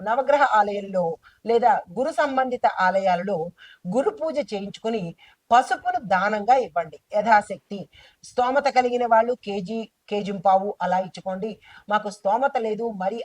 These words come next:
అతి పేదవాళ్ళము" అని అనుకున్న వాళ్ళు, ఆ, వంద గ్రాములు కానీ, పావు కేజీ కానీ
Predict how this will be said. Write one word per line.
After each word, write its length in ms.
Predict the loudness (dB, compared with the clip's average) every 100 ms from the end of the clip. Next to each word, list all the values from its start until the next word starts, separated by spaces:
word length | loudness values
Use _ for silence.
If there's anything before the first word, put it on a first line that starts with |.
| -8
అతి 240 | -8 -10
పేదవాళ్ళము" 880 | -10 -8 -2 2 4 4 2 -4 -6 -8
అని 120 | -10
అనుకున్న 340 | -8 -8 -2
వాళ్ళు, 380 | 0 2 0 -2 -6 -20 -20 _ _ -6
ఆ, 240 | -4 -4 -8 -16 -20 _ _
వంద 200 | -6 0
గ్రాములు 420 | 2 2 2 0
కానీ, 360 | 2 2 0 -6 _ _ _ 4
పావు 200 | 6 4
కేజీ 320 | 2 -4 -2
కానీ 360 | 0 0 0